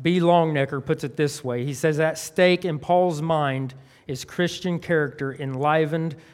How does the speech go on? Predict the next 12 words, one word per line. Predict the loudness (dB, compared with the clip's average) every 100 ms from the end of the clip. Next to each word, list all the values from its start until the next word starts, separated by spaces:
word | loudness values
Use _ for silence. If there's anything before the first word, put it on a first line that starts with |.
| _
by | -2 -2
the | -2
Spirit | -8 -6 -2 -2 -4 -10 -20 _ -12
and | -10 -4 0
evidenced | 0 0 -2 -4 -6
within | -8 -4 -4
human | -4 -6 -6 -6
relationships." | -4 -4 -4 -8 -10 -12 -14 -16 -20 -20 _ _ _ _ _ _ _ -4
So | 0 2
it's | 2
my | 2
hope | 6 4 2 -8